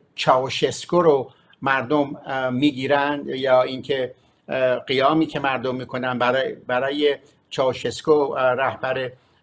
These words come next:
اه، که از در بخارست میاد این سخنرانی رو می‌خواد، اه، اه، بکنه، شما حتماً به، به، به یادتون ممکنه باشه، چون، اه، همین در، اه، در حقیقت چند سال، اه،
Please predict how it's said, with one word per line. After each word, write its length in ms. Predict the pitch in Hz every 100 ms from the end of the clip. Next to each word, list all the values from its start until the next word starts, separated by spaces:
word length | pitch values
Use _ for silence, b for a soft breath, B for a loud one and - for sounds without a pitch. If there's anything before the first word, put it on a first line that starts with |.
| -
اه، 320 | 131 123 123
که 140 | 151
از 160 | 123 113
در 160 | 127 117
بخارست 680 | 123 120 127 139 165 -
میاد 240 | 143 139 127
این 220 | 131 131 - - 160
سخنرانی 600 | 139 135 127 127 120 147
رو 100 | 160
می‌خواد، 320 | 135 135 120 -
اه، 120 | 123 -
اه، 100 | 123
بکنه، 580 | 113 113 123 131 151 156 B -
شما 240 | 127 135
حتماً 400 | 143 135 - 139
به، 200 | 143 127 127
به، 160 | 123 131 117
به 140 | 120 - -
یادتون 460 | 131 135 143 - 131
ممکنه 400 | 127 110 143 135
باشه، 440 | 151 160 135 113 b b b
چون، 280 | - 143 147
اه، 200 | 135 131 -
همین 300 | - 147 143
در، 260 | 139 131 120 b b b -
اه، 340 | 127 123 123
در 200 | 135 131
حقیقت 580 | 123 123 123 123 147 143
چند 240 | - 147
سال، 320 | 147 151 147
اه، 240 | 135 127